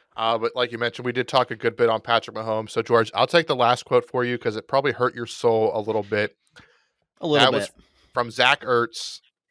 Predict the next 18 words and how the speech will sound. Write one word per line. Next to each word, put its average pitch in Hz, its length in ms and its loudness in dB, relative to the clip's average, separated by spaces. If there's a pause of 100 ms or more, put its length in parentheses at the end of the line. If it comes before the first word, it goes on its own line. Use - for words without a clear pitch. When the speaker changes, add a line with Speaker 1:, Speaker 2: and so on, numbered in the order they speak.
(140)
Speaker 1:
f-, - 160 -20
now 120 300 4
the 120 140 -2
Arizona 117 420 2
Cardinals, 101 560 -2
formerly 110 480 -2
of 101 380 -2
the 98 80 -12
Philadelphia 101 540 -6
Eagles. 104 460 -10 (600)
He 123 160 -12
said, 120 540 2
"We 127 240 -8
have 139 120 0
a 127 60 -2
lot 123 240 0
of 113 100 -8
talent. 107 380 0